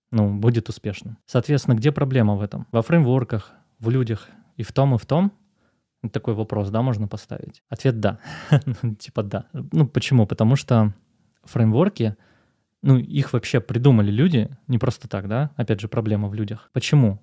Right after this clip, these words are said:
Потому что их придумали, чтобы, опять же, другие люди, чтобы другие люди, э, типовым образом просто что-то делали. Опять же,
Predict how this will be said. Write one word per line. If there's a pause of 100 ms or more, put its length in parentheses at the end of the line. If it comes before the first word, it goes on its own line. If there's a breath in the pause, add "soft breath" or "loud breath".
Потому
что (640)
их
придумали, (100)
чтобы, (500)
опять
же,
другие
люди,
чтобы
другие
люди, (400 loud breath)
э,
типовым
образом
просто
что-то
делали.
Опять
же,